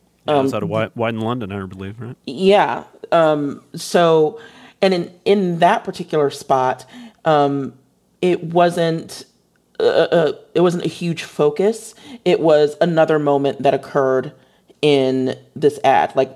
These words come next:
Speaker 2: randomly in between shots of these women working out, there is this woman breastfeeding. It was very normalized. There was not a ton of energy placed on that, and I think that that was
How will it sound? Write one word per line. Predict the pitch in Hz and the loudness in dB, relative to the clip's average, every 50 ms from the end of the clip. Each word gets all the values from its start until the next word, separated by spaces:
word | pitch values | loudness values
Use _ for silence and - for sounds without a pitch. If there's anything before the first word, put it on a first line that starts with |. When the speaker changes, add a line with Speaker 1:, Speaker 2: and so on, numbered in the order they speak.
| - - - | -14 -18 -10
Speaker 2:
randomly | 151 151 160 147 147 143 143 139 139 | -4 -2 0 0 0 0 0 -2 -2
in | 135 - 143 143 | -2 -2 -2 -2
between | 143 147 - - 160 143 139 | -2 -4 -4 -6 -6 -4 -4
shots | 135 - - 143 135 135 - - - | -4 -2 -2 0 0 0 -2 -4 -8
of | 139 - | -8 -8
these | 143 139 | -6 -6
women | 156 131 139 135 139 | -6 -4 -4 -4 -4
working | 135 135 - - - 139 | -4 -6 -6 -6 -4 -2
out, | 160 170 143 - - | 0 0 0 0 -2
there | 131 131 | -2 -2
is | 127 - | -2 -4
this | 131 - - | -6 -6 -6
woman | 127 131 131 135 127 | -6 -6 -6 -4 -2
breastfeeding. | 127 127 123 - - - 120 - - - - - - - - - - 294 247 | -2 -2 -2 -4 -8 -10 -8 -8 -8 -8 -8 -10 -14 -18 -20 -20 -18 -16 -6
It | - - | -4 -4
was | 165 165 151 151 | -2 -2 0 2
very | 156 156 151 151 151 | 2 2 2 2 0
normalized. | 151 143 143 143 151 165 170 170 170 170 175 175 196 214 214 - - - - - - | 0 0 0 0 2 2 2 2 2 0 0 -2 -2 -4 -6 -8 -14 -20 -20 -16 -12
There | - - 147 143 139 139 135 | -4 0 2 2 2 2 2
was | 135 143 139 139 - 147 | 2 0 0 -2 -2 -2
not | 135 135 135 - - - | -2 -2 -2 -2 -4 -6
a | |
ton | - - - - 143 135 139 135 135 - - | -10 -8 -6 -4 -2 -2 0 -2 -2 -2 0
of | - 135 135 131 131 131 131 131 127 127 - - _ _ - - - _ - | 2 2 4 4 2 2 2 0 -2 -4 -10 -18 _ _ -20 -20 -14 _ -2
energy | 156 147 139 139 139 147 139 | 0 0 0 0 -2 -2 -6
placed | 139 - - 143 147 147 - - | -6 -2 -2 -2 -2 -2 -2 -2
on | 170 170 170 | -2 0 0
that, | 175 175 - | 0 -2 -2
and | - 139 | -2 -2
I | 139 | -4
think | 139 - 151 - - | -2 -4 -6 -6 -6
that | 135 - - | -4 0 2
that | 135 131 - | 2 2 2
was | - 135 127 127 - | 2 0 0 0 -4